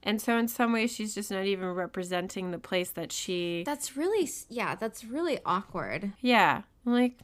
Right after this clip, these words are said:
Speaker 1: "Eh, okay." Just a little something that, like, pinged my brain, and I was like, "Okay." And I did try to do, like, a little short dig of research to see if there was anything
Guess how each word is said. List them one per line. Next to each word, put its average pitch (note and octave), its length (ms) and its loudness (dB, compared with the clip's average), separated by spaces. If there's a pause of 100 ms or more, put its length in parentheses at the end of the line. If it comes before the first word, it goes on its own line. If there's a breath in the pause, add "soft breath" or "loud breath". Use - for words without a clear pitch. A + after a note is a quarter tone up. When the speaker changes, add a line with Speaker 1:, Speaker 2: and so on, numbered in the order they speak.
Speaker 1:
"Eh, G4 240 2 (220)
okay." D4+ 320 2 (800 loud breath)
Just - 380 0 (400)
a C4 40 2
little D4 160 6
something C4+ 260 4
that, C4 120 6
like, B3 240 2
pinged A#3 340 2
my A#3 140 6
brain, G3+ 320 0
and G3 100 -2
I G3+ 100 -2
was G3+ 140 -8
like, B3 160 -4 (100)
"Okay." G#3 220 -2 (680 soft breath)
And A3+ 380 6
I A#3+ 80 6
did C#4 260 4
try E4 200 2
to D#4 80 4
do, D4+ 160 4
like, C#4+ 180 4
a B3 40 4
little C4 300 6
short B3+ 460 2
dig A#3+ 220 2
of A3+ 120 -2
research A#3 680 -2
to A3+ 140 -4
see A3+ 340 -2
if G#3 240 -2
there G#3+ 240 2
was G3+ 180 0
anything F#3+ 880 0